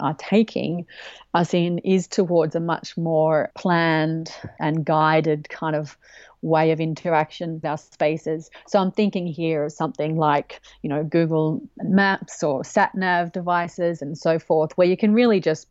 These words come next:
basically play your device, you'll get your guided navigation, and you don't really have to think very much about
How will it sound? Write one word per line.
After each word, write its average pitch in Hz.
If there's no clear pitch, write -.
basically 165
play 160
your 165
device, 160
you'll 165
get 170
your 156
guided 156
navigation, 151
and 151
you 156
don't 180
really 160
have 147
to -
think 151
very 147
much 147
about 131